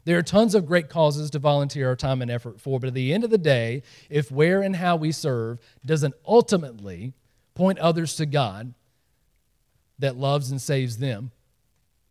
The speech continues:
then we miss the point. We can serve others and, in effect, help their minds. We can serve others and help their bodies. We can serve others and help them make the next meal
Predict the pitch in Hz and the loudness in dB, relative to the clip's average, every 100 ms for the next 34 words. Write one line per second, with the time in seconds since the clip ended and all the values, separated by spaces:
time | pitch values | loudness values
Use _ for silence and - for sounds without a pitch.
0 | _ _ - 107 104 110 104 123 - 110 | _ _ -18 -14 -10 -10 -10 -14 -12 -14
1 | - _ _ _ _ _ _ _ _ _ | -16 _ _ _ _ _ _ _ _ _
2 | _ _ _ _ _ _ _ _ - 151 | _ _ _ _ _ _ _ _ -2 -2
3 | 156 143 180 190 180 180 165 156 147 139 | 0 -2 0 0 0 -2 -2 -4 -4 -4
4 | 135 180 147 127 175 170 185 180 143 135 | -2 -4 -4 -2 -2 0 -2 0 -2 -2
5 | 143 156 139 147 147 - 180 175 160 156 | -4 -6 -8 -8 -6 -2 0 -2 -6 -6
6 | 139 127 160 170 175 139 131 143 139 135 | -4 0 0 0 -2 0 -2 -4 -8 -8
7 | 156 135 170 175 160 156 147 135 170 151 | -8 -2 -2 0 -4 -4 -6 -4 -4 -6
8 | 160 151 160 156 156 156 - 147 143 123 | -8 -6 -6 -6 -6 -6 -8 -10 -8 -8
9 | 135 | -10